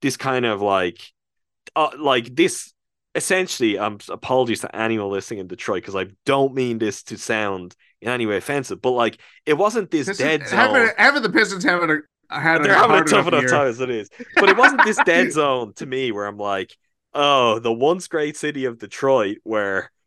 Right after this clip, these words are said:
Speaker 1: you know, really all of the things that made it that are kind of dead and gone and have abandoned it. Whether you wanna go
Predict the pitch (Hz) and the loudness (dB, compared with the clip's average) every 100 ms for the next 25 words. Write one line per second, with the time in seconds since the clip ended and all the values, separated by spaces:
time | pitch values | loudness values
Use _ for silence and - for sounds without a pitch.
0 | _ _ 104 117 107 107 104 - _ - | _ _ -6 -2 2 2 0 -4 _ -6
1 | 143 202 147 139 151 151 139 123 135 117 | -2 2 2 2 4 4 2 -2 -4 -6
2 | 104 98 113 170 127 92 92 92 - 107 | -8 -4 0 0 -2 -8 -10 -10 -8 -10
3 | 90 - - _ _ _ 92 - 80 110 | -10 -14 -20 _ _ _ _ -12 -8 -8
4 | 92 92 107 110 98 90 90 104 113 104 | -6 -4 -2 -2 -4 -6 -4 -2 -2 -6
5 | 87 76 73 131 123 117 110 107 95 104 | -10 -10 -4 0 0 2 0 -2 -2 0
6 | 104 101 | 0 0